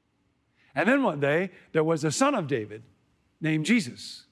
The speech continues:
And Ruth is in his genealogy, which means there's a little Moab in Jesus too.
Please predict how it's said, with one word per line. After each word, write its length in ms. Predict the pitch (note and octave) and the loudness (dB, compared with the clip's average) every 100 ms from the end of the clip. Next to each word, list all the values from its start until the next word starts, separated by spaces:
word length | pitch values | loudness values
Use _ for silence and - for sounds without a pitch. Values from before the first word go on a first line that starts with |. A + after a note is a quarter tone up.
| _ _ _ _ _ _ - | _ _ _ _ _ _ -4
And 180 | D#3+ | 0
Ruth 260 | D#3 G3 - - - | 2 2 0 -10 -4
is 180 | F#3 D#3+ | 0 2
in 140 | F3+ | 2
his 260 | F3 C4 B3 | 2 2 0
genealogy, 800 | F3 F3 D3 C3 A#2+ A2+ A2 A2 - - | 0 0 0 0 -2 -4 -6 -10 -12 -6
which 220 | E3 D#3+ | -2 -2
means 300 | E3 G3+ F#3+ - - | 0 0 0 -4 -6
there's 200 | - D3 | -2 0
a 60 | C#3 | 0
little 460 | C#3+ D#3+ G#3+ A#3 A3 | 0 2 2 2 2
Moab 560 | G#3 G#3 G#3+ G3+ G3 | 2 2 2 0 0
in 140 | F#3 F3+ | -4 -4
Jesus 500 | G3+ G3 D3 A#2+ - | -4 -4 -6 -8 -12
too. 240 | D3 C#3 | -16 -16